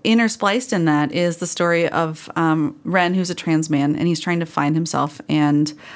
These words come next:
um, communicating his identity with the world.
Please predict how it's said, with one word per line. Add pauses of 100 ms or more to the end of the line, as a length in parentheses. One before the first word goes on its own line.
(260)
um,
communicating
his
identity
with
the
world.